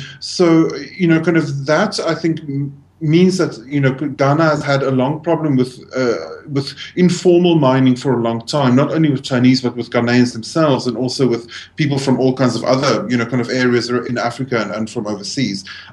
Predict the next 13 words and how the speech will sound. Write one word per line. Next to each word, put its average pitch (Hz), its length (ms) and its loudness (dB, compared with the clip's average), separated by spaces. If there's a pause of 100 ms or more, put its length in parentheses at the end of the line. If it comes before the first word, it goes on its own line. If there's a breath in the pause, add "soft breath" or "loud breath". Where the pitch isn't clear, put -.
Um, 143 400 2 (200 loud breath)
but, 160 240 0 (380)
you 160 160 0
know, 147 400 4
the 139 160 -2
Chinese 160 440 2
have 147 140 -2
now 131 160 2
become 123 300 -6
a - 20 -6
flashpoint. 110 800 -6 (300 loud breath)
Um, 135 500 2 (220 loud breath)
and 156 240 2